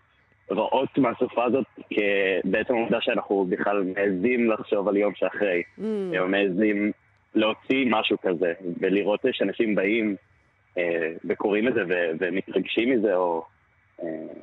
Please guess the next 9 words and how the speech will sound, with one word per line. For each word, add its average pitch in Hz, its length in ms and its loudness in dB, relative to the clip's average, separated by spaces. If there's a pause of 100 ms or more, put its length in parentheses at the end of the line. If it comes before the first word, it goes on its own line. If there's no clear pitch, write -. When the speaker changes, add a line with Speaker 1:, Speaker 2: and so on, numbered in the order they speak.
(200)
Speaker 1:
מכילים 104 500 0
את 123 80 0
זה 107 80 2
באיזשהו 101 280 0 (720)
אופן, 107 360 0
זה 90 100 2 (320)
היה 87 200 0
מאוד 87 180 0
מרגש. 87 500 0